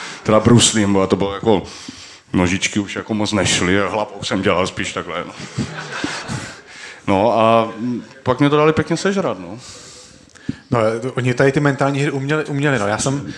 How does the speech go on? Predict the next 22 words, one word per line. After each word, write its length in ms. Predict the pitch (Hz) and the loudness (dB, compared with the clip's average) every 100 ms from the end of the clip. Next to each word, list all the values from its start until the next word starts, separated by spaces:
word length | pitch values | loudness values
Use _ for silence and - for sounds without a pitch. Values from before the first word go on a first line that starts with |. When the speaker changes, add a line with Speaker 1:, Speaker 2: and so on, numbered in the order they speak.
| - | -4
Speaker 2:
já 100 | 127 | -2
jsem 160 | 117 131 | -2 0
zažil 220 | 123 143 | 2 4
jednou, 240 | 135 131 127 | 4 2 2
že, 240 | 139 143 - - - - | 2 0 -6 -20 -20 -6
eh, 340 | 135 123 120 120 135 | -2 0 0 -2 0
jeden 180 | 127 | 2
hráč 220 | 135 135 135 | 2 2 4
udělal 180 | 135 | 2
průser 580 | 143 143 - 101 117 - - - - 127 | 4 0 0 0 0 -4 -12 -20 -8 -4
a 100 | 110 | -2
přišli 260 | - 117 | -2 -2
jsme 120 | 135 | 0
na 80 | 147 | 0
trénink 600 | 147 131 107 101 175 - - - - - - | 0 0 0 -2 -4 -8 -14 -20 -20 -20 -8
a 80 | 131 | -2
ten 160 | 139 135 | 2 2
hráč 460 | 131 127 135 - - - | 4 4 2 -2 -6 -4
se 140 | - | -2
posadil 440 | - 135 151 143 151 | 2 2 4 4 2
na 100 | 110 | 0
střídačku, 720 | - 135 120 - 110 127 | -2 0 0 0 0 0